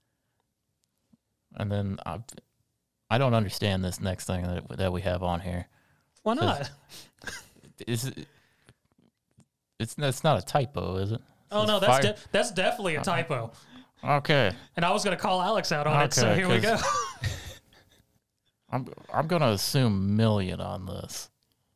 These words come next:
Speaker 2: Well, yes, but I was also gonna mention that it's Fire Emblem Three Houses and not Fire Emblem Heroes.
Speaker 1: Okay, that's, I've been so confused looking at this.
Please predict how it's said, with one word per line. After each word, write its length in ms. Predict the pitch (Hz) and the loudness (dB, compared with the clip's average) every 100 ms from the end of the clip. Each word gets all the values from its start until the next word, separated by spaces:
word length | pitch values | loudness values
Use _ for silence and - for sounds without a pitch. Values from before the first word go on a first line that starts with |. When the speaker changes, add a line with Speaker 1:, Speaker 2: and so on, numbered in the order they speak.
| _ _ _ _ _ _ _ _ _ _ _ _ _ _ _ _ _ | _ _ _ _ _ _ _ _ _ _ _ _ _ _ _ _ _
Speaker 2:
Well, 160 | 196 180 | 2 4
yes, 400 | 175 170 131 117 | 4 0 -2 -2
but 140 | - | -2
I 180 | 156 160 | -2 0
was 180 | 196 180 | 0 0
also 380 | 165 151 170 156 | 0 0 -2 0
gonna 320 | 151 143 156 - _ _ | 0 0 -2 -6 _ _
mention 360 | 170 156 156 151 | 4 4 2 0
that 180 | 143 156 | 0 -2
it's 220 | 147 - | -4 -6
Fire 300 | - 160 160 | -2 0 0
Emblem 300 | 160 156 143 | 0 -2 -2
Three 180 | 139 151 | -2 -2
Houses 640 | 127 151 160 - 247 - - | 0 -2 -4 -4 -6 -6 -2
and 120 | 151 | 0
not 180 | 151 147 | 0 0
Fire 220 | 160 151 | -2 -2
Emblem 240 | 151 151 139 | -2 -4 -4
Heroes. 480 | 180 139 110 - - | -4 -4 -6 -14 -4
Speaker 1:
Okay, 300 | 127 127 135 | 0 0 0
that's, 320 | 104 127 135 - | 2 2 2 2
I've 200 | 123 123 | 2 2
been 160 | 165 135 | 2 2
so 320 | - 160 151 | 2 4 4
confused 540 | 143 123 - 131 110 | 4 0 2 0 2
looking 200 | 110 107 | 2 2
at 40 | 101 | 0
this. 200 | 95 | -2